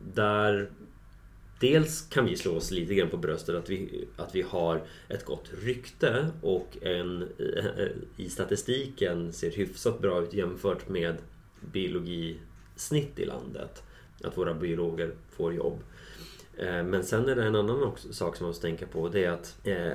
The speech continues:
det går ju att få jobb egentligen oavsett vilken utbildning du läser, så går det att få jobb direkt efter en kandidat. Det det handlar om är hur medveten du är under studierna om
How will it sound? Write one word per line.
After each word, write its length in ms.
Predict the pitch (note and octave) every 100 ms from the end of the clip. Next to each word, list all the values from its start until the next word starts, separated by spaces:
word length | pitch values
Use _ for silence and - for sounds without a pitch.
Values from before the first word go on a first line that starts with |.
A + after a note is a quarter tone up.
| - F2+
det 60 |
går 300 | A2+ G#2 C#3
ju 60 | F#3
att 60 | -
få 200 | F#2+ G2
jobb 240 | A#2 G2
egentligen 280 | F#2+ F#2+ F#2+
oavsett 560 | C#3+ A2 G2+ A2+ D3 -
vilken 200 | - F#2
utbildning 540 | E2+ - - E2 E2+
du 60 | G2+
läser, 460 | D3 F#3 D#3 - -
så 120 | -
går 220 | - A#2
det 60 | A#2+
att 60 |
få 60 | -
jobb 160 | - -
direkt 280 | - - -
efter 200 | - F#2
en 60 |
kandidat. 640 | - A#2 D3 E3+ - - - - - - -
Det 80 | G#2
det 60 | G#2+
handlar 360 | B2 F#2+ D3+
om 220 | D#3+ A2+ -
är 380 | F#2 F#2 F2 F2+ - -
hur 220 | A2 A2
medveten 800 | A2+ B2+ A#2 G2 B2 D3+ D3 A2
du 160 | G#2 G2
är 300 | F#2 G2+ F#2+
under 220 | F#2+ F#2+
studierna 580 | - D3+ D3+ B2+ G2+ F#2
om 200 | E2 F2+